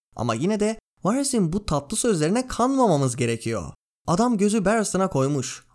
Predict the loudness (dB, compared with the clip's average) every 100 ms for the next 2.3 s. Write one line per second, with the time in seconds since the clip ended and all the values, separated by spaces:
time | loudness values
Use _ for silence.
0 | -4 0 2 2 4 2 2 0 -4 -4
1 | -4 -2 -4 -2 -2 -2 0 2 2 0
2 | -2 -4 -8